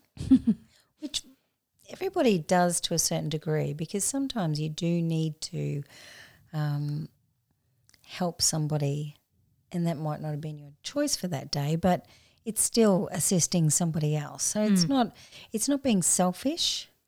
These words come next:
Speaker 2: It's taking care of yourself at the same time. So believing that you're worth it is probably the first step.
Speaker 1: Mm.
Speaker 2: Really, truly believing you are worth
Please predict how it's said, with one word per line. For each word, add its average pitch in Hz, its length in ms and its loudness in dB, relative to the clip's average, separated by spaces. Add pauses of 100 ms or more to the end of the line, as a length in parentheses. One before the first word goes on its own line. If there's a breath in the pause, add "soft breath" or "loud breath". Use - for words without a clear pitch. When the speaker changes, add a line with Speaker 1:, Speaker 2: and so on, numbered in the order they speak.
(420)
Speaker 2:
It's - 140 -18
taking 208 380 0
care 180 240 0
of 175 100 -4
yourself 160 380 -2
at 151 80 -10
the 156 60 -8
same 160 320 -2
time. 170 420 -4 (680 loud breath)
So 208 600 2 (580)
believing 254 420 2
that 180 140 2
you're 180 120 0
worth 160 420 0
it 135 260 -8
is - 140 -4
probably 196 500 -8
the 139 100 -4
first 156 420 -4
step. - 380 -8 (260)
Speaker 1:
Mm. 208 300 6 (400)
Speaker 2:
Really, 214 440 2
truly 196 880 -2 (440)
believing 175 460 -2
you 165 160 0
are 160 120 -2
worth 160 680 -2